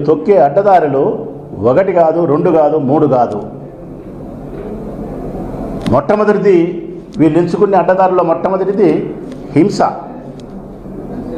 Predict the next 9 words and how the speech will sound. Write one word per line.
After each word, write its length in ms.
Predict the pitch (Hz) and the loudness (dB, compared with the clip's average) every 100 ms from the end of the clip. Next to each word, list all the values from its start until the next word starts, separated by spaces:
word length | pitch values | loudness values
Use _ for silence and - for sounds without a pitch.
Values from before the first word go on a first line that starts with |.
| 147 147 | -6 2
హింస 220 | 226 226 233 | 4 4 2
ప్రజలారా, 460 | 190 180 170 160 151 - - - - - - - - - - | 2 4 4 6 4 2 -6 -14 -16 -16 -14 -14 -14 -10 -2
రక్తపాతాన్ని, 720 | 147 - 185 196 202 208 202 196 | -2 2 4 4 6 4 4 4
దౌర్జన్యాన్ని 520 | 185 190 196 196 185 185 | 2 4 2 4 4 4
ఎన్నుకున్నారు 400 | 180 175 175 165 | 2 4 4 4
వీళ్ళు, 180 | 156 127 107 131 | 2 0 -2 0
అందుకే 220 | 151 180 190 | 2 4 4
దాడులు 240 | 170 170 170 | 4 4 2
చేస్తున్నారు. 460 | 165 165 156 143 | 2 2 4 2